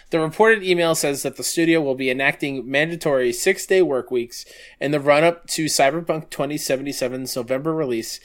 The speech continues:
after, quote, "extending all other possible means of navigating the situation," end quote.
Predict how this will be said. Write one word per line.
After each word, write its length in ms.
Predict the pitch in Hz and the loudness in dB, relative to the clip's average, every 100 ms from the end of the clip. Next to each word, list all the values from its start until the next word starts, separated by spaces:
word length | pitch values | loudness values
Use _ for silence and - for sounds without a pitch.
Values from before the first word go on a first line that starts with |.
| - - - | -18 -20 -6
after, 420 | 135 131 - 127 123 | 2 2 2 -2 -2
quote, 420 | - 220 233 - | 0 2 2 0
"extending 600 | - 135 - 202 190 170 | -10 -8 0 2 4 2
all 380 | 165 170 196 220 - | 0 4 4 4 4
other 300 | 175 185 180 | 4 4 0
possible 560 | - 160 151 - 160 | 0 -2 -2 -4 -4
means 320 | 151 139 143 135 | -4 -6 -6 -6
of 100 | 123 | -4
navigating 640 | 123 127 135 127 131 131 | 0 0 0 -2 -2 -4
the 80 | 120 | -8
situation," 680 | - 113 120 110 104 101 87 | -10 -10 -8 -8 -8 -10 -14
end 180 | 104 98 | -18 -14
quote. 260 | 92 82 | -12 -12